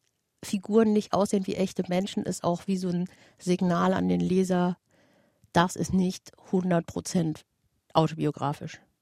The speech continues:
Das ist nicht alles genau so gewesen. Und der andere Grund ist einfach, ich habe da wirklich drei Jahre dran gezeichnet. Ich weiß, unglaublich, weil es hat nur hundertzwanzig Seiten oder so. Aber ich muss einfach diese Figuren so wahnsinnig oft zeichnen.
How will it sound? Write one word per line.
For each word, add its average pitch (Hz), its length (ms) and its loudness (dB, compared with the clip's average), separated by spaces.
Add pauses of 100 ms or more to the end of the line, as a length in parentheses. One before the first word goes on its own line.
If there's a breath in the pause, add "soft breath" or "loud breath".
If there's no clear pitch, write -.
(280)
Das 165 160 4
ist 170 120 0
nicht 175 200 -4
alles 175 260 2
genau 170 360 0
so 165 160 -2
gewesen. 156 580 -2
Und 170 380 -2 (460)
der 131 140 -2
andere 170 200 4
Grund 190 240 0
ist - 180 -6
einfach, 180 300 -2 (400)
ich - 140 -4
habe 190 80 0
da 165 160 0
wirklich 196 320 -4 (640)
drei 175 240 0
Jahre 180 260 2
dran 185 220 -2
gezeichnet. 190 600 -4 (200)
Ich 160 160 -6
weiß, 170 380 0
unglaublich, 185 560 0
weil 180 140 0
es 180 140 -4
hat - 160 -4
nur 175 160 0
hundertzwanzig 180 840 -4
Seiten 185 220 0
oder 190 180 0
so. 190 120 -2 (380 loud breath)
Aber 180 260 4 (380 loud breath)
ich - 140 -4
muss 220 160 4
einfach 202 180 0
diese 196 220 -8
Figuren 226 520 0
so 202 140 -4
wahnsinnig 202 480 -2
oft 190 200 -4
zeichnen. 208 680 -4